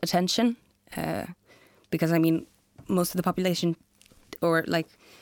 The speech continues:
the younger people, uh, it's not an issue that concerns them. So I think,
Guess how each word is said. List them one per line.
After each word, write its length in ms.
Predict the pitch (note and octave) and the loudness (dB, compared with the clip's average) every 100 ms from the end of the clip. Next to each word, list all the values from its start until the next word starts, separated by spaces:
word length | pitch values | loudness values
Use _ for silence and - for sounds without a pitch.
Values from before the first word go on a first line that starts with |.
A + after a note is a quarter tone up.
| - | -6
the 100 | - | 4
younger 300 | A3 G#3+ G3+ F3+ | 6 6 4 2
people, 360 | F3+ - E3+ E3+ | 0 0 -2 -2
uh, 180 | - F3 | -2 -4
it's 160 | - - | -6 -6
not 200 | F3 E3 | -2 -2
an 80 | E3+ - - _ _ _ _ | -2 -8 -20 _ _ _ _
issue 260 | F#3 - E3 | -2 0 0
that 180 | D#3 D#3 _ _ _ - - - | 0 -4 _ _ _ -20 -16 -4
concerns 480 | F3 - G3 G#3 G#3+ | -2 0 0 0 0
them. 280 | A3 A#3+ - - - - - - - _ - | -2 -2 -8 -20 -20 -20 -16 -16 -18 _ -12
So 160 | - | -4
I 60 | F3+ | -2
think, 240 | F3 E3+ | 0 -2